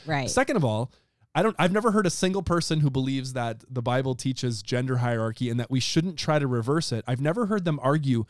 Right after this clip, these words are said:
Speaker 2: that we shouldn't use farm machinery or anything
Speaker 1: Ah,
Speaker 2: to make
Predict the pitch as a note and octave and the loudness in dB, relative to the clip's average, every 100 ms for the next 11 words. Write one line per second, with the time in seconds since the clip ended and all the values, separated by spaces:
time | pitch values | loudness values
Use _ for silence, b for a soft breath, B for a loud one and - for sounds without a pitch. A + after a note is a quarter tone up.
0 | b b D3 C3+ C#3+ - E3+ D#3 D#3 C3+ | b b -4 -2 0 2 0 2 0 -2
1 | - C3+ D3+ D#3 C3 - A#2 G#2 G2 F#2 | -4 -4 -2 0 -2 -2 -6 -6 -8 -10
2 | F#2 _ _ _ C3+ C#3 D3 D3+ D4+ C#4+ | -14 _ _ _ -2 2 2 6 8 10
3 | B3 A3 | 8 6